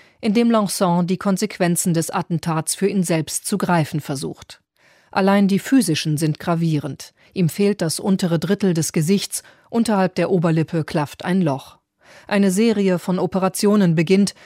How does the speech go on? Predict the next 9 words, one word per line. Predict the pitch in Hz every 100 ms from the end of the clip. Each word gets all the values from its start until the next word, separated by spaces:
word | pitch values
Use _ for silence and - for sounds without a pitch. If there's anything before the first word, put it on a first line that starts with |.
| - -
bei | 170
denen | 165 160 156
Lançon | 151 147 139 - 175 180
unter | - 175 180
anderem | 180 180 170 180
ein | 170 156
Wadenbein | 165 175 190 170 165 175
als | 165 -
Kinn | - 208 202